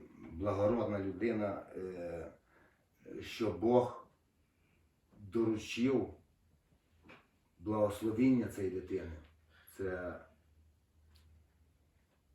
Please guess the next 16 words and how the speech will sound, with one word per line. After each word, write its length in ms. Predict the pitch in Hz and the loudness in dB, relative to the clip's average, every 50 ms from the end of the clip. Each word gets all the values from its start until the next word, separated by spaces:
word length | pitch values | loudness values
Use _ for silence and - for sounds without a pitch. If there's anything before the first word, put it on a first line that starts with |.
| _ _ _ _ - | _ _ _ _ -12
яка 400 | - 101 101 - - 127 127 123 | -10 -10 -10 -8 -6 -6 -4 -4
була 300 | 107 104 104 104 104 101 | -4 -4 -2 -2 -2 -2
це 120 | - 113 | -2 -4
достойна 460 | 95 95 - - - 107 101 98 95 | -8 -8 -8 -6 -4 -4 -4 -4 -4
людина. 540 | 92 95 92 - 107 104 95 87 82 80 80 - - _ _ _ _ _ _ _ _ _ _ _ _ _ _ | -4 -6 -4 -2 -2 -4 -4 -4 -8 -10 -12 -16 -20 _ _ _ _ _ _ _ _ _ _ _ _ _ _
І 180 | 82 90 90 92 | -12 -12 -10 -10
так 360 | - - 107 104 - - - | -8 -6 -8 -8 -8 -10 -12
теж 300 | - - 110 98 101 101 | -8 -4 -4 -2 -2 -2
вічно 320 | 101 104 101 - 101 95 | -2 -4 -6 -6 -6 -6
я 60 | 95 92 | -6 -6
собі 220 | - - 90 98 | -6 -8 -10 -6
думав, 280 | 90 101 117 113 110 104 | -4 -4 -2 -2 -2 -4
от 80 | 98 - | -6 -6
коли 140 | - 95 90 | -6 -8 -8
читаючи 420 | - - - 107 104 98 95 - | -8 -6 -4 -2 -2 -2 -2 -6
це, 380 | - - - 107 101 98 - | -8 -6 -4 -2 -2 -4 -6